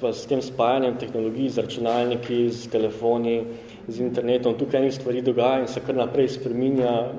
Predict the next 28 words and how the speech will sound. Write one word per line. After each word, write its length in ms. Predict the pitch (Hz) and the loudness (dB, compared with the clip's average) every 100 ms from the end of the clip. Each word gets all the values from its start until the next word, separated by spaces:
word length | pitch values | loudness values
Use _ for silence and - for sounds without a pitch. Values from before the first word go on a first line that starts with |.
| - - | -10 -10
in 140 | 127 | -8
zato 260 | 120 117 143 | -6 2 4
ni 240 | 147 151 147 | 4 2 0
čudno, 280 | - 147 123 | 0 0 0
da 100 | 113 | 0
je 60 | 107 | 0
ves 220 | 120 - | 0 -2
denar 220 | 120 113 | 0 0
zdaj 180 | 110 120 - | 0 -4 0
tam. 200 | 113 139 | 0 0
Eh, 800 | 156 - - - - 107 107 107 | -4 -10 -16 -18 -10 -2 0 0
tako 140 | 139 | 0
da 100 | 123 | 0
s 80 | - | 4
tem 180 | 143 117 | 4 4
je 100 | 101 | 0
tudi 140 | 110 113 | -4 -2
povezan 500 | 107 107 107 104 107 107 104 | 0 0 -2 -4 -6 -10 -10
dvig 140 | 113 - - - - - - | -10 -10 -18 -20 -20 -14 -8
pro-, 140 | - 147 | -6 -4
mislim, 320 | 117 110 113 117 | -4 -4 -6 -4
dvig 120 | 110 | -4
kakovosti 500 | 123 120 104 95 - | -4 0 2 0 -8
filmov 320 | 107 113 104 95 98 | -8 -6 -4 -6 -8
in 100 | 98 | -8
T 120 | 107 | -8
V 80 | 101 | -8
serij. 320 | - 107 101 | -10 -10 -12